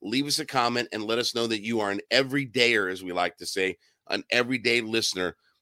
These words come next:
to the program. So we thank you people greatly for being a part of our ever-growing community.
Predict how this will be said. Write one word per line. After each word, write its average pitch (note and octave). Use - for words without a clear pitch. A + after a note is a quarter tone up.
to B2+
the G#2+
program. F2+
So G#2+
we G2+
thank B2
you B2
people A#2
greatly B2
for F#2
being C3
a A#2+
part B2
of A2+
our A2+
ever-growing A2+
community. B2+